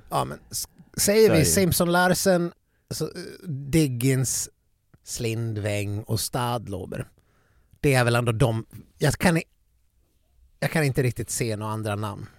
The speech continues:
Speaker 1: framför mig.
Speaker 2: Nej.
Speaker 1: Martin Talo kanske. Men nej, det, det är där någonstans, eh, och jag menar, då, då har vi ju lika många svenskor.
Speaker 2: Mm.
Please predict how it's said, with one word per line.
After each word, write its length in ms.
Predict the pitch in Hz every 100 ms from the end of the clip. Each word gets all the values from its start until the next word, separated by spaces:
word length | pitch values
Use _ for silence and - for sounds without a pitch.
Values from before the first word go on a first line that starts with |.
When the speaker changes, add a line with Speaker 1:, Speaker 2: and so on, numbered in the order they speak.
| -
Speaker 1:
framför 340 | - 117 101 117
mig. 200 | 117 - _ _
Speaker 2:
Nej. 540 | - 98 92 87 85 92 _ _ -
Speaker 1:
Martin 360 | 127 110 123
Talo 260 | 107 107 104 - _ _
kanske. 540 | - 127 117 - - - _ _ _ - - - - -
Men 200 | 151 151
nej, 320 | 170 139 185 - _ _
det, 320 | 165 175 180
det 160 | 170 175
är 180 | 208 202
där 240 | 208 208
någonstans, 540 | 196 - 196 143 - 175
eh, 120 | 156 160 151 147 _ _ _
och 100 | 185
jag 80 | 160
menar, 140 | 160 151
då, 300 | 165 185 160
då 160 | 160
har 140 | 160 185
vi 80 |
ju 60 | 156
lika 360 | 156 160 - 156
många 240 | 156 143
svenskor. 500 | 170 143 - 139 101 - _
Speaker 2:
Mm. 360 | 110 98 92